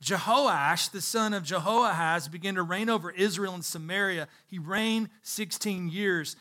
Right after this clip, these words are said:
He did what was evil in the sight of the Lord. He did not depart from all the sins of Jeroboam, the son of Nebat, which he made Israel to sin,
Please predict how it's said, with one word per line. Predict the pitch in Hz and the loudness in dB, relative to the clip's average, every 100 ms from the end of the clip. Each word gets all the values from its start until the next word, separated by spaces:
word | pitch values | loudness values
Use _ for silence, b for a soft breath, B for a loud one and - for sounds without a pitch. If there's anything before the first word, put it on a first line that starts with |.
| b | b
He | - | -12
did | 196 285 330 | -6 -6 -4
what | 277 | -2
was | 196 | 0
evil | 202 254 226 | 0 0 0
in | |
the | 185 | -2
sight | 151 208 214 | -4 -2 -2
of | 190 | -4
the | |
Lord. | 156 170 214 165 b b | -8 -6 -6 -6 b b
He | - 226 | -8 -4
did | 220 175 | -4 -4
not | 233 302 269 | -2 -2 -4
depart | 165 143 - 214 240 220 | -10 -14 -8 -4 -4 -6
from | 175 151 | -14 -8
all | 185 233 | -2 -2
the | 208 | -4
sins | 151 - 214 202 156 | -8 -10 -8 -10 -12
of | 139 | -12
Jeroboam, | 135 190 190 143 175 185 | -8 -6 -6 -6 -10 -10
the | 156 | -12
son | - 175 180 175 b b - | -12 -10 -10 -10 b b -20
of | 151 | -14
Nebat, | 156 165 156 151 147 - | -8 -8 -6 -6 -6 -8
which | 160 - | -12 -10
he | 165 | -10
made | 160 160 | -10 -8
Israel | 170 190 175 160 | -6 -8 -10 -12
to | 147 | -10
sin, | - 170 170 143 | -10 -8 -8 -8